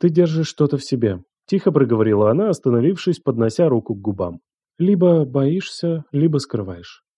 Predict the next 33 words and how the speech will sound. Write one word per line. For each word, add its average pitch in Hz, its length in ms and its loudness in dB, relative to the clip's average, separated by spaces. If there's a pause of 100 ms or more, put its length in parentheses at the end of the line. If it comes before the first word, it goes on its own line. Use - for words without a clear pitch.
(380)
Он 190 200 2
не 170 80 4
ответил, 104 560 -2
просто 196 400 2
опустил 123 440 0
взгляд, 92 420 -4 (100)
почтительно, 101 800 -4
точно 208 400 0
как 165 340 0
должен 147 440 2
был 156 220 4
бы 135 180 2
немой 127 420 4
ученик, 160 500 -2
которому 175 380 0
не 156 140 2
положено 151 580 0
спорить 117 420 0
с - 60 -18
мастером. 92 520 -12 (280)
Соль 190 260 2
Хва 190 280 0
долго 156 320 2
смотрел 151 440 0
на 113 60 0
него, 95 320 -2
потом 175 300 0
медленно 135 340 2
подошла, 117 480 -2
взяла 139 340 2
край 131 280 0
его 113 200 0
рукава, 98 480 -2